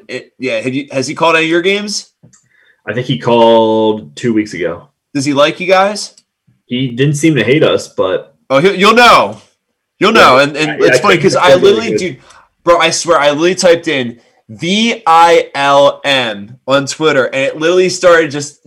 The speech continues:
Speaker 1: it, it just auto went to Vilma Packers, and I was just like, <laughs> so you can see just some, this is just a, a, just a row of four, like, just four tweets just, like, laid up against each other, just like, <laughs> Dude,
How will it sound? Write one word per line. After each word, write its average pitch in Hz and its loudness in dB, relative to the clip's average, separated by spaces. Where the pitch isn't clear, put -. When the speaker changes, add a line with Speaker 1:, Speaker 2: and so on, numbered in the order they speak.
Speaker 1:
it, 151 -8
it 151 -8
just 165 -8
auto 170 2
went 151 -4
to 143 -8
Vilma 151 -2
Packers, 131 -6
and 113 -12
I 113 -10
was 107 -14
just 123 -12
like, 117 -6
<laughs> - -2
so 196 -2
you 233 -6
can 233 -4
see 254 -4
just 202 -4
some, 240 2
this 220 -2
is 214 -6
just 202 -6
a, 185 0
a, 180 2
just 175 -8
a 180 0
row 190 2
of 135 -6
four, 185 -2
like, 160 2
just 147 -10
four 185 0
tweets 196 -10
just, 143 -10
like, 143 -2
laid 151 2
up 156 -2
against 151 -4
each 131 -10
other, 110 -8
just 120 -12
like, 120 -8
<laughs> 156 -6
Dude, 190 -8